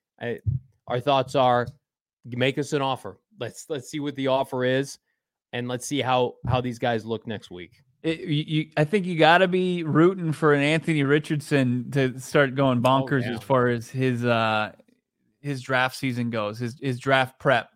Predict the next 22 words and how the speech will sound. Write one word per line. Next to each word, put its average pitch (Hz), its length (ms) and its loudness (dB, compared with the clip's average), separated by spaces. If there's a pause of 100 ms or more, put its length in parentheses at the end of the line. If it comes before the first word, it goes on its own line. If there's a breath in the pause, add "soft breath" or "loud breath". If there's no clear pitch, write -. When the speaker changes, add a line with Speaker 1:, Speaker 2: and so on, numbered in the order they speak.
Speaker 2:
As 135 120 -12
far 131 280 2
as 120 280 -2
next 151 380 -2
week, 156 460 0 (360)
he 143 120 -4
blows 151 360 2
people 151 360 2
away, 143 340 4
the, 123 240 -6
the 127 120 -2
quarterback 139 600 2
out 135 140 4
of 127 80 -4
Florida, 139 380 0
and, 131 220 2
and 120 220 -2
then 123 320 -2
obviously 127 540 -2
his, 123 240 -2
his, 127 240 -6
uh, 123 180 -2